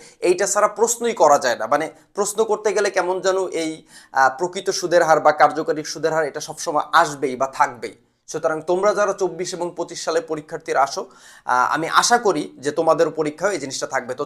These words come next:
দেখো এই জিনিসটা আমরা কত ঝটপট, কত সহজে আমরা আনসার করতে পারি, আহ, সেই জিনিসটা আমরা আজকে একটু শিখবো, ঠিক আছে?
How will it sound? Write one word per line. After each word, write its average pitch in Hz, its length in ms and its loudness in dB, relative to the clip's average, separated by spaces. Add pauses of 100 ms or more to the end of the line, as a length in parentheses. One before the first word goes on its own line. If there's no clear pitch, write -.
(120)
দেখো 170 300 4
এই 165 160 0
জিনিসটা 175 320 -2
আমরা 170 240 4
কত 170 380 -2
ঝটপট, 165 460 0
কত 156 160 -4
সহজে 180 420 2
আমরা 147 200 4
আনসার 139 280 0
করতে 131 240 -8
পারি, 131 220 -8 (360)
আহ, 123 220 0
সেই 170 180 -4
জিনিসটা 151 340 -2
আমরা 135 220 2
আজকে 123 200 -4
একটু - 140 -16
শিখবো, - 320 -10 (120)
ঠিক 185 100 -4
আছে? 233 200 -6